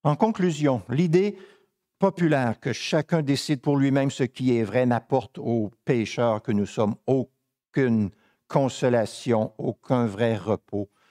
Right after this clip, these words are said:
aucun bonheur. Par contre, la vérité que Jésus-Christ est le seul et unique Sauveur, voilà, voilà où se trouve notre espérance, notre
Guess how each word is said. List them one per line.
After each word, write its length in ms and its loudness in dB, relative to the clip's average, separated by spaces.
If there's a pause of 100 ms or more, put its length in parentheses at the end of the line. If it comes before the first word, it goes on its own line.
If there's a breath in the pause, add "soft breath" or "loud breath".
(500)
aucun 440 0
bonheur. 460 2
Par 200 -2
contre, 380 0
la 240 2 (280 soft breath)
vérité 560 0
que 160 0
Jésus-Christ 680 -2
est 80 2
le 120 2
seul 440 0 (720)
et 280 2
unique 320 2
Sauveur, 400 0
voilà, 320 0
voilà 260 0
où 60 -2
se 120 -2
trouve 260 0
notre 400 0 (180)
espérance, 640 0
notre 400 0